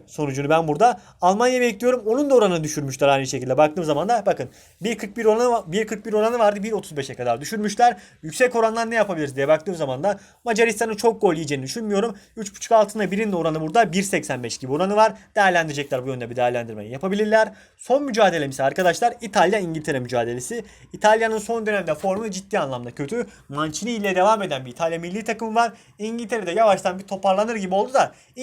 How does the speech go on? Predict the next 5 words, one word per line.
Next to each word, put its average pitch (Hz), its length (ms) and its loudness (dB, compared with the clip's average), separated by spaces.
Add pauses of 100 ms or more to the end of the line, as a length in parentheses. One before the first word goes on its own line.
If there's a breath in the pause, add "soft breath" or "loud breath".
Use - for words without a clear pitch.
(200)
İngiltere 233 180 2
takımına 214 340 0
iddia 233 360 4
oynanmaz 190 600 0
açıkçası. 139 580 -6